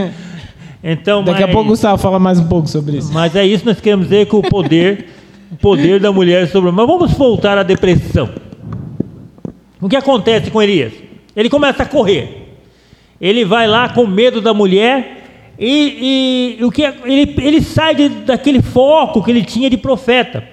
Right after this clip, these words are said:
Speaker 1: Ele tá ali em pé, ele não, ele desiste de ser profeta e vai até onde tá o monte de Deus.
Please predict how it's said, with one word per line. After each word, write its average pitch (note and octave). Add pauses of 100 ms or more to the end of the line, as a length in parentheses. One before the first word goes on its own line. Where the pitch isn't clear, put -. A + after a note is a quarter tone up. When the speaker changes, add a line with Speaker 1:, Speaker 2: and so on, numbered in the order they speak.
(160)
Speaker 1:
Ele G#3
tá C4
ali B3+
em A3+
pé, A#3
ele C4
não, C4+
ele B3
desiste B3+
de C4
ser B3+
profeta G#3+ (420)
e A3+
vai C4
até C4 (200)
onde B3+
tá A#3
o A#3+
monte A#3+
de D4
Deus. A3